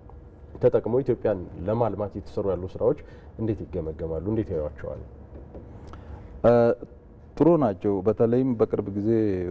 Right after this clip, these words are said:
Speaker 2: ወዲህ እየተሰሩ ያሉ ነገሮች ለምሳሌ ከአረንጓዴ፣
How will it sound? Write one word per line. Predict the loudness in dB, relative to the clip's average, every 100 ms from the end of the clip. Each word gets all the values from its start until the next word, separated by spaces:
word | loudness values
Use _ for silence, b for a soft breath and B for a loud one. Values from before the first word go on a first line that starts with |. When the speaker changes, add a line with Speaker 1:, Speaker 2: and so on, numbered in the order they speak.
| -4
Speaker 2:
ወዲህ | -4 -2 0
እየተሰሩ | 2 0 -2 -6 -2 0
ያሉ | 0 -2 -4 -4 -6 -10 B B B -4
ነገሮች | 0 4 4 4 0
ለምሳሌ | -4 -4 -6 -6 -6
ከአረንጓዴ፣ | -6 -4 -4 -4 -2 -2